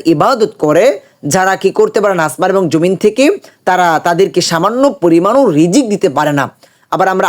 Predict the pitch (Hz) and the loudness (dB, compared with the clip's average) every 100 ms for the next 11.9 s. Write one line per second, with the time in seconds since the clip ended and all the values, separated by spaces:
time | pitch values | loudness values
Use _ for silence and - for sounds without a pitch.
0 | 165 175 190 180 175 165 170 - 180 - | 0 0 0 0 0 2 0 0 -2 -4
1 | _ 160 170 190 175 165 156 220 254 226 | _ -4 0 0 2 2 2 2 2 2
2 | 175 175 185 185 214 190 - 220 180 175 | 2 2 0 0 0 0 -2 -2 0 0
3 | 151 156 147 127 165 180 175 180 185 175 | 0 0 -2 -2 -2 0 0 2 0 -2
4 | _ - 175 190 170 160 175 151 160 160 | _ -4 -2 0 0 0 0 0 0 0
5 | 160 - 247 285 277 - 220 185 175 175 | -2 0 2 2 0 -2 0 0 2 0
6 | 190 - 240 339 349 - _ 185 214 302 | 0 0 2 2 0 -4 _ -4 2 2
7 | 302 208 180 170 147 165 107 - _ _ | 2 0 -2 -2 0 0 -2 -8 _ _
8 | _ _ _ 170 214 214 262 311 - _ | _ _ _ 0 0 0 0 0 -6 _
9 | 143 185 - 196 160 196 208 196 277 285 | -2 0 0 0 2 0 0 0 0 0
10 | 185 170 233 240 180 180 262 - 175 - | 0 0 0 0 2 2 0 0 -2 0
11 | 156 110 _ _ 165 165 196 233 | -2 -2 _ _ -4 0 -2 0